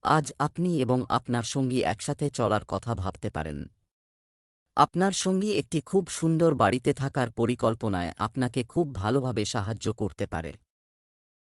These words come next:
যাই হোক, আপনার মেজাজ পরিবর্তন করতে এবং নিজেকে খুশি করতে আপনি একটি সুন্দর জায়গায় ছুটির পরিকল্পনা করতে পারেন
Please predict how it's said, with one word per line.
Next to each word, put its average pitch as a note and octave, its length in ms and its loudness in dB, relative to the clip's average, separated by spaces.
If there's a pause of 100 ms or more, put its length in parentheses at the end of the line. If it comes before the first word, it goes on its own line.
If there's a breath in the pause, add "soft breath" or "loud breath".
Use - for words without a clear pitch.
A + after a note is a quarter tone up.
(200)
যাই C3+ 320 4
হোক, F#3+ 220 0 (220)
আপনার D#3+ 380 -2
মেজাজ D3+ 440 4
পরিবর্তন A#2+ 640 2
করতে A2 360 -2 (200)
এবং A2+ 280 0
নিজেকে A#2 420 0
খুশি D3+ 360 -6
করতে - 380 -4 (480)
আপনি F#3 340 0
একটি E3+ 220 -4
সুন্দর D#3+ 480 0
জায়গায় G#2 440 2
ছুটির C#3 380 -4
পরিকল্পনা A2+ 720 0
করতে - 340 -4
পারেন F#2 280 0